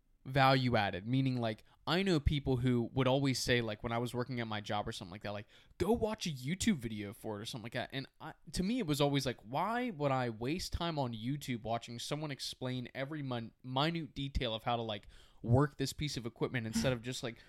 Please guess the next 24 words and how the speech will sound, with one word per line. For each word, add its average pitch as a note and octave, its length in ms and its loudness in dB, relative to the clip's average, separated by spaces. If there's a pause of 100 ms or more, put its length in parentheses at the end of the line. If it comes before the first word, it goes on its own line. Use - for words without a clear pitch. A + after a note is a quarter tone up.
(180)
going D#3+ 240 2
out D3 140 -4
there, C#3 100 -4
figuring D3 380 -2
out C3+ 100 -2
what B2+ 100 -2
I A#2+ 60 -2
need B2 200 -6
to B2 80 -8
know A#2 340 -2
and A#2+ 120 -6
being B2+ 200 -2
okay B2+ 220 -4
with B2+ 120 -4
that A#2+ 160 -2
until C3 300 -4
I B2 100 -4
have C3+ 320 -4
time A2+ 460 -6 (240)
to F3 100 -2
learn C3+ 300 -2
more A#2+ 200 -6
about G#2 300 -6
it," - 100 -16